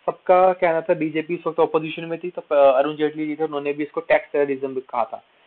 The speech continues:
ठीक है। तो अब जब एनडीए पावर में आई तो एनडीए को कहीं ना कहीं जो है कर सकती थी, एनडीए को खत्म कर सकती थी, लेकिन एनडीए ने ऐसा नहीं किया। अ, मोदी जी की सरकार ने आने के बाद ऐसा कुछ भी नहीं किया, ठीक है, वो भी जो है बिल्कुल बहाव में बहते चले गए।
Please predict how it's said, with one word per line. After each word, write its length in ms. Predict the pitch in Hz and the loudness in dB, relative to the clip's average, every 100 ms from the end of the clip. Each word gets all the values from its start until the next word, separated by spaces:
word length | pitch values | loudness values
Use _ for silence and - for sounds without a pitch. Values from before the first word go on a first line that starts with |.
| _ _ | _ _
ठीक 140 | - 175 | -8 -4
है। 240 | 156 _ _ _ | -4 _ _ _
तो 140 | 156 143 _ | -4 -4 _
अब 120 | 147 147 | -4 -2
जब 160 | 165 151 | -4 -2
एनडीए 320 | 151 160 190 | -4 0 2
पावर 280 | 185 170 175 | 6 4 4
में 120 | 175 | 2
आई 80 | 180 | 2
तो 160 | 180 | 2
एनडीए 280 | 156 160 170 | 2 2 -4
को 120 | 170 | -4
कहीं 180 | 170 151 | -4 -2
ना 120 | 156 | -2
कहीं 280 | 156 156 156 | -4 -4 -6
जो 100 | 151 | -4
है 60 | 147 | 0
कर 160 | 139 | -2
सकती 320 | - 147 - | -2 -8 -6
थी, 140 | 151 156 | -6 -2
एनडीए 320 | 143 139 143 | -4 -2 -4
को 140 | 143 | -4
खत्म 260 | 143 135 131 | -10 -8 -6
कर 100 | 123 | -6
सकती 300 | 123 143 160 | -6 -10 -8
थी, 100 | 160 | -8
लेकिन 200 | 147 127 | -6 -6
एनडीए 300 | 120 120 117 | -8 -10 -10
ने 60 | 123 | -8
ऐसा 340 | 123 185 240 _ _ _ _ | -2 0 -2 _ _ _ _
नहीं 180 | 139 165 | -8 -8
किया। 280 | 156 147 214 - _ _ _ - | -4 -2 -2 -4 _ _ _ -2
अ, 420 | 117 117 117 - _ | 2 4 2 -2 _
मोदी 200 | 135 139 | -6 -6
जी 120 | 151 | -6
की 60 | 151 | -6
सरकार 340 | 135 127 120 | -4 -2 -2
ने 100 | 127 | -2
आने 200 | 147 120 | -4 -4
के 80 | 117 | -6
बाद 160 | 117 113 | -6 -4
ऐसा 160 | 117 | -2
कुछ 220 | 185 165 156 | -4 -4 -8
भी 100 | 139 | -8
नहीं 140 | 113 | -10
किया, 200 | - _ _ _ - | -14 _ _ _ -10
ठीक 120 | 160 | -2
है, 120 | 180 | 0
वो 160 | 131 135 | 2 0
भी 140 | 143 | 0
जो 140 | 135 131 | -2 0
है 220 | 175 190 _ _ _ | 0 0 _ _ _
बिल्कुल 220 | 127 127 143 | -12 -8 -6
बहाव 360 | 131 123 131 | 0 2 2
में 100 | 143 | -2
बहते 240 | 131 117 123 | -10 -12 -14
चले 220 | 104 107 | -14 -14
गए। 120 | - | -18